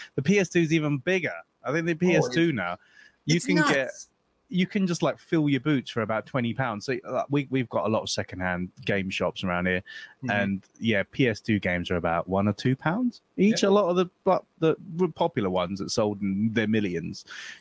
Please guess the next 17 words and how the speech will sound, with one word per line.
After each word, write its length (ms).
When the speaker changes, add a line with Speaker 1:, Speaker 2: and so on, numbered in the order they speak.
Speaker 1:
you 100
Speaker 2:
Yeah. 60
Speaker 1:
get 120
all 120
the 80
Grand 260
Theft 220
Autos 640
for 120
about 240
two, 180
three 260
pound, 380
all 120
the 80
Gran 260
Turismos, 1160